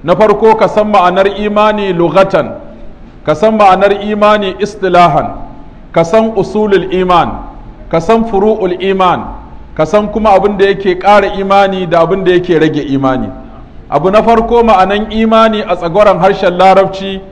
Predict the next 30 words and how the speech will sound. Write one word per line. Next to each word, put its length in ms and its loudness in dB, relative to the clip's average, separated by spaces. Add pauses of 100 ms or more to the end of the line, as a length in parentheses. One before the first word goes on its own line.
(340)
yana 340 4
ɗaukan 340 2
ma'anoni 520 2
guda 340 2
uku. 320 -4 (560)
Yana 340 4
ɗaukan 420 2
ma'anan 520 0
al'itirafu, 880 0 (680)
yana 260 0
ɗaukan 420 2
ma'anan 640 0
al'iƙiraru, 840 2 (600)
yana 260 2
ɗaukan 320 0
ma'anan 420 0
at-tasdiqu. 760 -4 (760)
Duk 160 0
abin 320 2
da 100 0
i'tarafa 640 0 (180)
bihi, 400 -2 (340)
ka 120 0
yadda, 480 2
ka 180 0
gamsu, 460 0
ka 160 2
aminta 420 -2
da 120 -4
shi. 260 -10